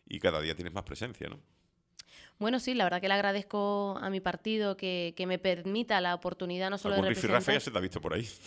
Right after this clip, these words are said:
Speaker 2: <laughs> Bueno, sí.
Speaker 1: <laughs> Alguno que otro, ¿no?
Speaker 2: Y, y bueno, la, la oportunidad que me está dando Manuel Domínguez, el presidente aquí autonómico, pero también desde el grupo, Miguel Tellado y Alberto Núñez Feijóo, en Madrid,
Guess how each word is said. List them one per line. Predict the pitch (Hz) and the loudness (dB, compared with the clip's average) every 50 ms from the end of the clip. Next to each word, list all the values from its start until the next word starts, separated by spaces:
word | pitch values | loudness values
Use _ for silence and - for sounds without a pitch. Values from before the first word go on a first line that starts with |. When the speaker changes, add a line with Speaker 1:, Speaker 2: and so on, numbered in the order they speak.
| - - | -14 -10
Speaker 2:
<laughs> | - - 254 214 208 | -4 -2 -2 0 2
Bueno, | 233 220 220 214 190 202 | 0 2 2 2 2 2
sí. | - 240 254 | 2 2 4
Speaker 1:
<laughs> | 254 - 247 233 - - 254 - - - - - - - | 4 4 4 4 2 0 0 -4 -6 -6 -6 -4 0 0
Alguno | 98 98 110 107 95 107 | 2 4 4 4 4 4
que | - - | 6 4
otro, | 123 - 98 82 82 80 | 4 4 4 0 2 2
¿no? | 104 - - - | 0 0 0 0
Speaker 2:
Y, | 240 233 226 220 214 - | 2 4 4 4 4 2
y | 220 | 2
bueno, | 214 208 226 240 262 240 202 - - - | 2 2 4 4 4 4 2 0 -2 0
la, | 202 202 196 196 190 - | 4 6 8 8 8 8
la | 196 196 | 6 4
oportunidad | 185 208 208 - 208 214 214 214 | 4 2 0 0 -2 -2 -2 -2
que | 247 | -2
me | 254 233 | -4 -2
está | - 254 | 0 0
dando | 240 240 240 233 233 233 226 226 226 226 226 220 220 214 | 2 2 2 2 2 0 0 2 0 0 0 0 -2 -2
Manuel | 220 220 214 214 208 214 | -2 -2 0 0 0 0
Domínguez, | 208 220 233 233 220 208 | 0 0 0 0 0 -2
el | 190 | -2
presidente | - 180 170 - 180 170 175 180 185 | -4 -6 -8 -6 -6 -6 -4 -6 -6
aquí | 185 185 | -6 -6
autonómico, | 185 185 190 190 190 190 196 196 220 208 | -6 -6 -6 -6 -6 -6 -6 -6 -6 -4
pero | - 208 190 185 | -2 0 0 2
también | 185 175 170 175 175 180 185 180 185 190 185 - - | 2 0 0 0 0 0 0 0 -2 -2 -6 -6 -6
desde | 196 185 185 175 170 160 - - 175 170 170 170 165 165 160 | -6 -4 -2 -4 -4 -4 -6 -6 -4 -2 -2 -2 -2 -2 -2
el | 165 | -2
grupo, | 151 175 190 220 208 - 190 190 | -2 0 -2 -2 -2 0 -2 -2
Miguel | 190 175 175 180 180 | 0 0 -2 -2 -2
Tellado | 180 185 180 185 185 190 185 | -2 0 2 2 2 2 2
y | 180 175 170 | 0 0 -2
Alberto | 165 165 170 175 - 185 | -2 -2 -2 -4 -4 -4
Núñez | 180 180 180 180 165 | -4 -4 -4 -6 -4
Feijóo, | - 175 156 165 175 185 185 - - - - - - _ - | -4 -6 -4 -2 -4 -4 -4 -8 -18 -20 -20 -20 -18 _ -2
en | 185 185 180 180 | 0 2 2 2
Madrid, | 180 180 170 170 175 185 190 196 208 - - | 4 4 4 4 4 2 2 2 0 -2 -4